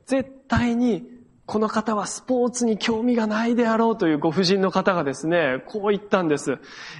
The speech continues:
「いやー、ワールドカップ日本残念やったね」って。<laughs>「頑張ったのに惜しかったね」って、そのご婦人が言ったんですね。もう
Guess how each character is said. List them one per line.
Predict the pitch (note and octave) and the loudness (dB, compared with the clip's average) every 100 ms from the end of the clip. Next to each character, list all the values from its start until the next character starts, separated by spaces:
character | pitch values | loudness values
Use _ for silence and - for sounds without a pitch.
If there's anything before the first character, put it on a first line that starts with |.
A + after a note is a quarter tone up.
| - | -4
「い | B3 | 0
や | B3+ A#3 A3+ A3+ E3+ - | 0 -2 -2 -4 -6 -4
ー、 | |
ワ | A3 A3 A3+ | -2 0 0
ー | |
ル | A3+ | 0
ド | A#3 | 0
カ | A#3 | 0
ッ | A3+ | -2
プ | A3+ | 0
日 | G#3+ | 0
本 | G3+ A#3+ | 2 2
残 | G#3+ A3 A#3+ | 2 0 2
念 | B3+ | 2
や | B3+ | 2
っ | B3 | 0
た | B3+ | 0
ね」 | A#3 B3 B3+ | 0 2 0
っ | |
て。 | B3 - B3 - - - - - - A3+ | -2 -6 -8 -10 -20 -20 -18 -18 -4 0
<laughs> | F#3+ - - - - - - - - - _ - | 0 -4 -18 -20 -20 -18 -16 -16 -18 -20 _ -6
「頑 | D#3+ G3 A3 | -4 -2 0
張 | A3 | 0
っ | A3 | 0
た | A#3 | 0
の | A3+ | 2
に | A#3 | 0
惜 | A#3+ | -2
し | B3 | -2
か | F#4 | -4
っ | F#4 | -2
た | F#4 | -2
ね」 | F4 F#4 F4+ | -4 -6 -8
っ | F#4+ - | -10 -4
て、 | C#3 - - - - | -4 -4 -16 -20 -10
そ | F3+ | -4
の | F3 | 0
ご | E3+ | 2
婦 | E3+ F3+ | 2 0
人 | F3 | 0
が | F3 E3+ | 2 0
言 | E3 | 0
っ | |
た | - E3+ | -2 -4
ん | |
で | D3+ | -4
す | C3+ G3 | -8 -8
ね。 | G3 G3 G3 | -4 -2 -2
も | G3 | -2
う | G3 | 0